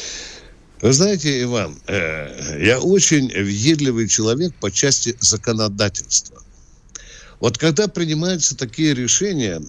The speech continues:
то они должны быть облагодетельствованы, а, Государственной Думой и, б, президентом. Министерство обороны, хотя и владеет законодательной инициативой, оно может только предложить законодателям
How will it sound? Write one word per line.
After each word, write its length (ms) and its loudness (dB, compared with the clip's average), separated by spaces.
то 80 2
они 200 4
должны 280 2
быть 200 0
облагодетельствованы, 1120 0
а, 240 0
Государственной 880 -6
Думой 420 -8
и, 140 0
б, 300 0
президентом. 760 -8
Министерство 680 2
обороны, 360 -6
хотя 300 -4
и 40 0
владеет 440 -2
законодательной 720 -2
инициативой, 500 -2
оно 220 2
может 320 0
только 440 2
предложить 840 -2
законодателям 920 -4